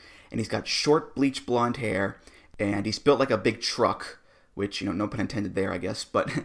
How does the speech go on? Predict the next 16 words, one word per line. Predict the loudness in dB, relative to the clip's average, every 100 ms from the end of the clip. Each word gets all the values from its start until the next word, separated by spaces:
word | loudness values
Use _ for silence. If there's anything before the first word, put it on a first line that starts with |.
| -6
<laughs> | -10 -4 6
uh, | 6 8
but | 10
he |
has | 10
a | 8
really | 4
great | 4 4
fight | 4 2 2
scene | -2 -2
as | 0
well | 0
with | 0 -2
Thomas | -6 -4
Jane. | -2 0 0 -2 -8 -20 -20 -10 0
And | 4 6 4 2 -2